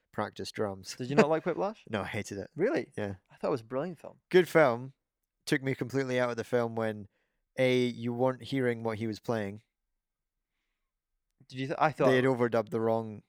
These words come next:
Speaker 2: Really?
Speaker 1: Yeah.
Speaker 2: I didn't think so. I thought
Speaker 1: He'd,
Speaker 2: they would
Speaker 1: he'd be playing something and he'd go around and you'd be like, "He didn't just hit that. He hit something else."
Speaker 2: Oh, well, you would know.
Speaker 1: And
Speaker 2: You,
Speaker 1: also
Speaker 2: you are a drummer.
Speaker 1: and also having gone through uni and being taught to learn your rudiments and start slow and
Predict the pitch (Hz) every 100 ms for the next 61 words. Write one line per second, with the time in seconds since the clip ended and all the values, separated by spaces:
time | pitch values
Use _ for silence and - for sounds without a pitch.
0 | _ 131 170 381 _ - 110 - _ _
1 | _ 139 170 127 113 _ _ - 127 -
2 | - 156 196 143 147 139 131 143 143 135
3 | 151 151 143 123 120 120 117 110 123 123
4 | 120 123 117 107 107 110 104 _ 127 113
5 | 98 95 - - 101 107 _ _ _ _
6 | _ - 107 104 - 113 107 113 104 -
7 | 131 120 110 - 143 127 117 131 139 -
8 | 139 127 123 123 120 101 113 113 - 123
9 | 127 123 135 120 131 127 120 127 117 131
10 | 117 120 110 104 _ _ 123 120 120 117
11 | - 123 110 - _ _ _ _ _ _
12 | - 127 117 120 120 113 117 113 110 107
13 | - 180 - 117 117 - 117 113 110 110
14 | 101 92